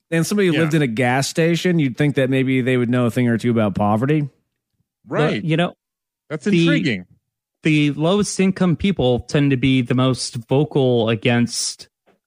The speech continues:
Speaker 3: a lot of the measures that would be most beneficial to them. And it, you know, I think it comes from this deeply ingrained,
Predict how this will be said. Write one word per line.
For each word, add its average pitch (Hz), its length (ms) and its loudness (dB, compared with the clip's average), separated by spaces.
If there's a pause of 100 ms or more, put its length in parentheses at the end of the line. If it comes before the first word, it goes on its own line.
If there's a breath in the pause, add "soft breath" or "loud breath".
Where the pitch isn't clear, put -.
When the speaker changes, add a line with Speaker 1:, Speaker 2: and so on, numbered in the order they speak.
(180)
Speaker 3:
a 131 80 0
lot 123 280 2
of 123 240 2
the 110 300 2
measures 127 600 2
that 104 160 0
would 110 120 0
be 110 180 2
most 117 500 0
beneficial 120 560 0
to 160 280 0
them. 110 380 2 (640)
And 120 180 2
it, 113 160 0 (1200)
you 139 120 2
know, 135 120 2
I 123 100 2
think 147 480 0 (760)
it - 140 -4
comes 151 300 2
from 131 180 2
this 120 220 -2
deeply 135 460 2
ingrained, 117 760 2